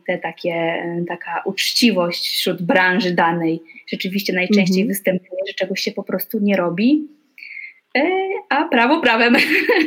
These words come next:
Speaker 1: <laughs>
Speaker 2: A prawo prawem, no tak, oczywiście. Wy w ogóle macie od niedawna, e, umowę dostępną w formie P D F, którą
Speaker 1: E, tak.
Speaker 2: można kupić u was na stronie.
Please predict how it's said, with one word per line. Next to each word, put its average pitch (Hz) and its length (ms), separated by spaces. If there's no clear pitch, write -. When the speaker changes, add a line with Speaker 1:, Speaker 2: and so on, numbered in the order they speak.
Speaker 1:
<laughs> 370 560
Speaker 2:
A 208 80
prawo 202 300
prawem, 190 540
no 214 120
tak, 190 440
oczywiście. 185 720
Wy 214 160
w 302 60
ogóle 277 260
macie 233 500
od 214 180
niedawna, 185 840
e, 185 520
umowę 208 440
dostępną 180 720
w 175 60
formie 180 400
P 175 160
D 165 320
F, - 300
którą 196 220
Speaker 1:
E, - 20
tak. 190 100
Speaker 2:
można 185 180
kupić 180 400
u 180 80
was 185 200
na 185 80
stronie. 175 640